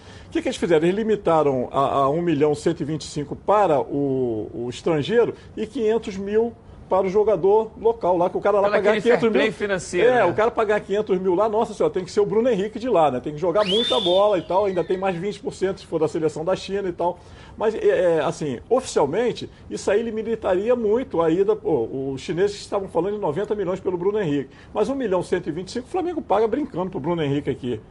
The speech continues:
Speaker 1: A torcida paga isso, cada um vai lá no banco, depois da dez reais vai pagar. Agora, a questão que eu acho assim, claro que vai ter mutreta, claro que vai ter o por fora, porque eles, senão eles vão fechar o futebol deles.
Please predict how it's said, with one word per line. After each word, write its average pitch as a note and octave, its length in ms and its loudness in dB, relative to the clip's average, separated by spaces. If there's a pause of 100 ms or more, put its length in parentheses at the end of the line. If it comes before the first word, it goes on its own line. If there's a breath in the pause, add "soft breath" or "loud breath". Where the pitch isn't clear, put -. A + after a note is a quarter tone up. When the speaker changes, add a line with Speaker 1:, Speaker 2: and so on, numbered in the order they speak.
(140)
Speaker 1:
A - 80 -8
torcida A3 380 0
paga D3+ 320 2
isso, A#2 240 -4
cada C#3+ 200 2
um D#3 100 2
vai D3+ 120 4
lá D#3 120 4
no D#3 60 0
banco, D3+ 300 0
depois D3+ 300 0
da D3 80 0
dez D#3 160 2
reais D3+ 180 2
vai D#3+ 140 0
pagar. D3+ 420 0 (320 loud breath)
Agora, F3 360 2 (180 loud breath)
a G#3 100 -2
questão G#3+ 300 0
que - 80 0
eu A3+ 60 4
acho A#3 180 -2
assim, G3 80 -6
claro C4 300 2
que G#3+ 80 -12
vai F#3+ 100 2
ter F#3+ 120 0
mutreta, D#3+ 420 -2
claro A#3+ 300 2
que A3 100 -8
vai D#3 120 2
ter E3 120 -2
o D#3 60 0
por D3+ 140 -10
fora, C#3+ 360 0
porque - 160 -8
eles, E4+ 260 -4
senão F4+ 160 -4
eles F4+ 100 -2
vão F4+ 120 -2
fechar - 260 -2
o F3+ 60 2
futebol C#3 400 -2
deles. A2 160 -4